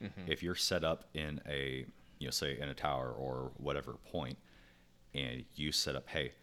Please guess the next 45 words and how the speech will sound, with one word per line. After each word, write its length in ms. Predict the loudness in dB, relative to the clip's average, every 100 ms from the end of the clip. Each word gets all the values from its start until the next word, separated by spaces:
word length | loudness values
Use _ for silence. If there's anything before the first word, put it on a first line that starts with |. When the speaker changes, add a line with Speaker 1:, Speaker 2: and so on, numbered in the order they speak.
| -8
Speaker 2:
so 380 | -2 0 0 -2 -10 -20 -20 -20 -20 -8 2
this 280 | 4 4 0
is 120 | -4
T 200 | -4 -2
R 160 | 0 0
P 240 | -2 -6 -4 -2
one. 320 | -2 -2 -2
So 300 | -4 -4 -2
that 260 | 2 2 2
tree 400 | -2 0 -2 -4 -6
over 220 | -4 -2
there, 300 | -2 -2 -8 -14 -14 -6
T 180 | 0 2
R 100 | 2
P 180 | 0 -6
one. 360 | -6 -6 -8 -16 -20 -20 -6 2
That 200 | 2 4
boulder, 240 | 2 0
T 160 | -4 -2
R 80 | -2
P 120 | -2
two. 280 | -2 -4 -4 2
Barn, 280 | 4 4 -2
T 160 | -2 -4
R 80 |
P 180 | -4 -6
three." 480 | -8 -6 -2 -2 -6 -16 -18 -2
So 420 | 2 4 4 2 -6 -20 -6
if 180 | -4 -2
you're 140 | -2
tracking 720 | -2 0 0 0 -2 -4 -6 -10 -14 0
enemies 420 | 2 2 -2 -6 -4
or 100 | -4
you're 280 | -2 -2
searching 320 | 0 -2 -2 -4
for 140 | 0
enemies, 340 | 0 0 -4 -8 -12 -4
you 140 | -2
can 160 | 0 -2
call 340 | 2 2 4
out, 240 | 2 0 -6 0
"T 140 | 4
R 100 | 4
P 140 | 4
two." 220 | 2 2